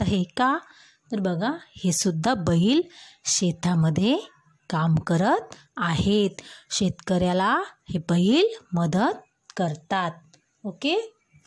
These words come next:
पुढे बघा मुलांनो, हे चित्र पहा. तर बघा, बैलगाडी आहे आणि तो शेतकरी आहे, तो त्या गाडीतून बघा, पोती वाहून नेत आहे, म्हणजे वाहतूक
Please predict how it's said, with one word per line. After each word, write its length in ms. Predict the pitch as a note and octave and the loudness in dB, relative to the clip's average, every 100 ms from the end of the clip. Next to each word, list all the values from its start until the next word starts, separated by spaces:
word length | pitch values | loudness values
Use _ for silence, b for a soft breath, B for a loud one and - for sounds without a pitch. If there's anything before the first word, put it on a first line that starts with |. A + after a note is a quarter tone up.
| _ _ _ _ _ _ b b b - | _ _ _ _ _ _ b b b -4
पुढे 220 | B3+ D4+ | 0 0
बघा 300 | B3 G3 G3+ | 0 0 2
मुलांनो, 340 | F#3+ F#3 G3+ | 2 4 2
हे 220 | G3+ - D#4+ | 2 2 2
चित्र 400 | - C4 - F#3+ | 2 -2 0 -2
पहा. 320 | F#3+ E3 E3 - - _ _ _ B B B B B - | -2 -2 -4 -6 -20 _ _ _ B B B B B -4
तर 100 | D#4+ | 0
बघा, 240 | C#4+ D4+ | 0 0
बैलगाडी 720 | C#4 B3 A3+ C#4+ C4 A3 F#3+ G3 | 0 2 4 4 2 2 2 0
आहे 480 | F3 D3 G3+ C4 D#4+ - | 0 2 2 2 0 -2
आणि 120 | B3+ D4 F#4+ | 0 2 4
तो 60 | F#4+ | 2
शेतकरी 640 | - F#3+ - - G3+ A3+ | 2 0 -2 -2 2 2
आहे, 440 | G3 D3+ G3 G3 E3 b b b - | 0 0 2 2 -2 b b b -4
तो 120 | E4 | 0
त्या 220 | F4 E4 D4 | 2 2 2
गाडीतून 720 | G#3+ F3 F#3 - B3+ A#3 E3 - b b b | 2 0 0 2 4 4 2 -4 b b b
बघा, 280 | G#3+ G#3+ D#4+ | -2 0 0
पोती 580 | E4+ - A3 G#3 B3+ C#4 | -2 0 2 2 2 2
वाहून 520 | B3+ F#3+ F#3+ A#3+ A3 | 4 2 4 4 4
नेत 260 | G#3+ A3 G#3 | 4 2 -2
आहे, 360 | D#3+ G3 E3+ - B B - | -2 0 0 -4 B B 0
म्हणजे 440 | A#3+ B3 D#4 F4+ F4+ b b b | 2 4 2 0 -2 b b b
वाहतूक 680 | A3 G3+ G3 - F4 A4 | 0 0 -2 0 2 2